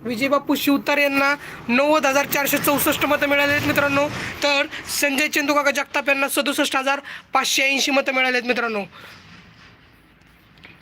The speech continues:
पाहू शकता, मित्रांनो, संभाजी सदाशिव अण्णा झेंडे यांना चौतीस हजार आठशे सहा मतांवरती, मित्रांनो, समाधान मानावं लागेल. मित्रांनो, पाहू शकता तुम्ही लाईव्ह निकाल, मित्रांनो.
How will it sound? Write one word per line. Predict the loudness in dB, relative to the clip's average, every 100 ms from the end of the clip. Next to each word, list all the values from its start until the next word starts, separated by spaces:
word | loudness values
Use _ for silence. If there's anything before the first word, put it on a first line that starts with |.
| 0
पाहू | 2 4
शकता, | 2 -2
मित्रांनो, | -2 0 0 0
संभाजी | 0 -2 -2 0
सदाशिव | 0 0 0 2
अण्णा | 4 4 0
झेंडे | 0 -2 0 0 0 -2 -10 -14 -4
यांना | -2 0 0 -2
चौतीस | 0 0 0 0
हजार | 2 2
आठशे | 0 0 -2
सहा | 0 0 2
मतांवरती, | 2 0 0 0 0
मित्रांनो, | 0 0 0
समाधान | 0 0 0 2
मानावं | 0 2
लागेल. | 0 0 -4 -8 -20 -16 -14 -14 -16 -20 -20 -20 -20 -10
मित्रांनो, | -4 -2 0 0
पाहू | 2 2
शकता | 0 -2 -4
तुम्ही | -2 -2 0
लाईव्ह | 0 0
निकाल, | 0 0
मित्रांनो. | -2 0 0 0